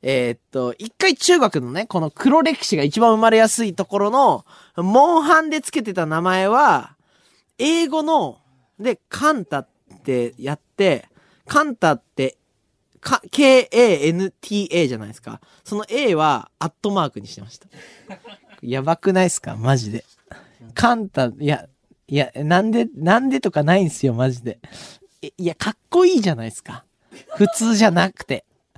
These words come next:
カンタのAがアットマークの発想あります？中学生の時に。僕はあるんすよ。なんで、あの、モンハンの名前、カンタっ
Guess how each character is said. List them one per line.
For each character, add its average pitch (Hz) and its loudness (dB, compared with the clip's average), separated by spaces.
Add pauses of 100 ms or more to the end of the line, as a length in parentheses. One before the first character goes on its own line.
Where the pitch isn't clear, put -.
(360)
カ 320 0
ン 311 -6
タ - 4
の 156 0
A 208 6
が 147 2
ア 170 2
ッ - -20
ト 294 2
マ 320 4
ー 247 0
ク 180 -4
の 139 -2
発 - -2
想 185 4
あ 160 6
り 208 2
ま 285 -2
す？ 113 -10 (100)
中 143 -6
学 131 -8
生 104 -8
の 95 -18
時 107 -18
に。 117 -20 (1900)
僕 226 0
は 294 6
あ 294 6
る 196 2
ん 120 -8
す - -20
よ。 - -20 (400)
な 233 -4
ん 226 -8
で、 220 0 (440)
あ 170 0
の、 156 -4
モ 190 0
ン 190 -2
ハ 185 2
ン 175 -2
の 175 -2
名 175 0
前、 160 0 (560)
カ 269 2
ン 175 -10
タ 175 -4
っ - -20